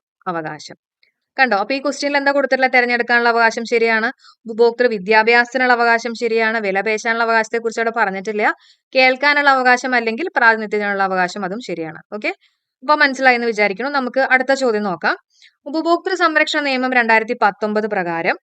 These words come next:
ഉപഭോക്താക്കളുടെ അവകാശമായിട്ട് പ്രത്യേകം പരാമർശിച്ചിരിക്കുന്നത് ഏതാന്നുള്ളതാണ് ചോദിച്ചിട്ടുള്ളത്. ഓക്കെ, പ്രത്യേകം പരാമർശിച്ചിട്ടുള്ളത് അതില് പി എസ് സി കൊടുത്തിട്ടുള്ള ആൻസർ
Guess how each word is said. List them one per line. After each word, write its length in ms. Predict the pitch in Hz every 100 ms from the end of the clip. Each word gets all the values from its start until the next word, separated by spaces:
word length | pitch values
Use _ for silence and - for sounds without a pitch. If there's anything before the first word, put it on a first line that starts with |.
| _ _ _
ഉപഭോക്താക്കളുടെ 760 | 247 311 320 320 311 311 320 311
അവകാശമായിട്ട് 840 | 233 220 226 247 247 302 277 254 262 247
പ്രത്യേകം 480 | 208 - 220 214 254 240
പരാമർശിച്ചിരിക്കുന്നത് 1000 | 214 208 220 247 247 269 240 254 247 285 359 _ _ - 220
ഏതാന്നുള്ളതാണ് 640 | 226 226 220 214 202 196 220
ചോദിച്ചിട്ടുള്ളത്. 460 | 302 185 175 165 151 _ _
ഓക്കെ, 160 | 220 285 381
പ്രത്യേകം 440 | 233 208 220 208 330
പരാമർശിച്ചിട്ടുള്ളത് 840 | 269 233 214 214 - 208 208 196 208 359 - - _
അതില് 240 | 226 226 240 269
പി 80 | 233 226
എസ് 100 | 226
സി 60 | 262
കൊടുത്തിട്ടുള്ള 420 | 240 220 226 254 247
ആൻസർ 280 | 226 214 247